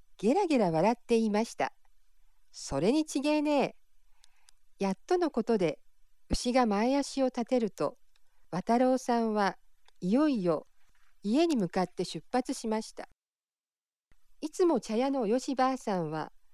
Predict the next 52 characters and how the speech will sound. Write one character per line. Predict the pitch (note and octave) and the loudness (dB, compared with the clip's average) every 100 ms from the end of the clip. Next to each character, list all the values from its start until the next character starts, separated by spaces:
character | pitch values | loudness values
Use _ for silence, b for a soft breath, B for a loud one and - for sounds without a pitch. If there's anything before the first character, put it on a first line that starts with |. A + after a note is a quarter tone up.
| - - | -20 -8
渡 | F3 - C4+ | -4 0 2
郎 | C#4+ | 4
さ | C#4 C4+ | 2 0
ん | B3+ | 2
が | B3 | 0
出 | B3 A#3 - | -2 -6 -2
発 | A3+ A#3+ | -2 -2
し | A#3 | -2
て | - | -4
か | A3+ E3+ | -4 -4
ら | D3+ - - - - | -6 -12 -20 -20 -20
か | - E4 | -4 0
な | F4+ | 2
り | C#4 | 2
長 | F#3 E3+ E3+ C4 | 2 0 0 0
い | C4 F#3+ | 0 -2
間、 | E3 D3 D3+ - - - - - - - | -2 -4 -8 -8 -18 -20 -20 -20 -20 -10
渡 | E3 A3+ | -4 0
郎 | B3 B3+ | 2 0
さ | B3 A#3+ | 0 -2
ん | A3+ G#3+ | -2 -2
の | G#3+ G#3 - - | -2 -4 -8 -18
車 | - A#3+ C4+ C4+ | -6 -2 0 0
の | C4+ | 2
輪 | C4+ B3+ | 0 0
が | F#3 - - - - - | -2 -4 -14 -20 -20 -8
縄 | F#3 A3+ C#4 | -2 -2 0
手 | E4+ | 0
道 | D#4 B3+ G3+ | -2 -2 -2
の | F3 | -2
上 | F3+ A#3+ | 0 -2
に | |
立 | G3 F3 | -2 -6
て | - F#3 | -8 -6
る | D#3 - - - - - | -6 -14 -20 -20 -20 -20
カ | - F4 | -4 0
ラ | E4 | 0
カ | C4+ | 0
ラ | A3+ | -2
と | F#3+ F3 | -2 -4
い | F#3 | -2
う | F#3+ | -4
音 | F#3+ B3 | -4 -2
を | A3 | -4
聞 | - G#3+ | -4 -8
い | A#3+ | -4
た | D4 | -4
も | C4+ | -2
の | C#4 | -4
で | G#3+ G3 | -6 -8
し | - | -10
た。 | - - | -14 -14